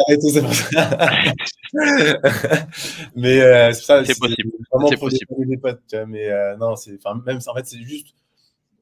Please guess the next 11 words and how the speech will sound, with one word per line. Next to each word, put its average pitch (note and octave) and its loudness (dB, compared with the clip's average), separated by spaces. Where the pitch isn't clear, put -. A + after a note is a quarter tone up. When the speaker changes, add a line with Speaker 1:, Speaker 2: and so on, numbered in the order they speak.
Speaker 1:
quand A#2 -6
t'arrives C3 0
à, A2 2
à G#2 -4
te - -16
dire C3 -6
t'as G#2+ -8
un, G#2 -8
un G#2 -10
pouvoir A#2 -12
aussi B2 -18